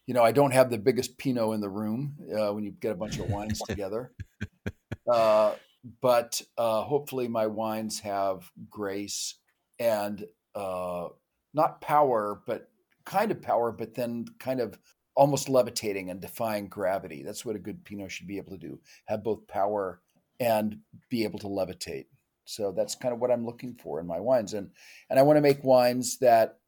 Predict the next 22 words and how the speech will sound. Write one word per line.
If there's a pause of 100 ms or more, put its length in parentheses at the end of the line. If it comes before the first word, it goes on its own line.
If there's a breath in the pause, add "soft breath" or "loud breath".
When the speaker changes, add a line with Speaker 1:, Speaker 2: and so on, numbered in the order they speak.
(260)
Speaker 1:
my
wife (340)
and
my
family (120)
love
to
drink (220)
and
my
friends, (400)
because
that's
the
best
use
of
my
wines,
is
a
celebration